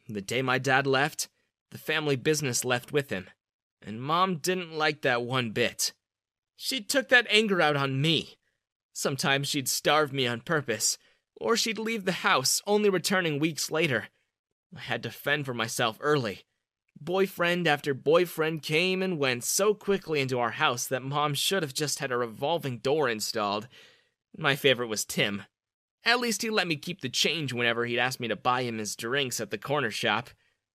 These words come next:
And he didn't push me around like the others. Him and Mom lasted about a month.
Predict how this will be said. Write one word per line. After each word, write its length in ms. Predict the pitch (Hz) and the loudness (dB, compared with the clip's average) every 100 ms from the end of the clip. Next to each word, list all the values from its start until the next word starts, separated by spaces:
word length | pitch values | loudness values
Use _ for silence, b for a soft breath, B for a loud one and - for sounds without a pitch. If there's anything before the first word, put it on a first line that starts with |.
| _ | _
And 320 | - 240 226 208 | -2 0 0 0
he 140 | 220 | -4
didn't 340 | 170 196 185 | 2 2 2
push 240 | - 196 - | 0 0 0
me 120 | 170 | 0
around 320 | 139 156 151 | 4 6 4
like 160 | 123 113 | 2 0
the 120 | 120 | 0
others. 440 | 135 107 113 - - _ _ _ _ _ _ | 2 0 -2 -6 -10 _ _ _ _ _ _
Him 240 | - 190 | -4 0
and 100 | 156 | 2
Mom 260 | 131 135 135 | 4 2 2
lasted 640 | 135 131 131 139 127 120 | 2 2 0 0 0 0
about 680 | 113 - 160 160 156 151 147 | -4 -4 2 6 8 6 4
a 80 | 123 | 2
month. 640 | 117 117 120 160 - - | 0 0 2 2 -2 -12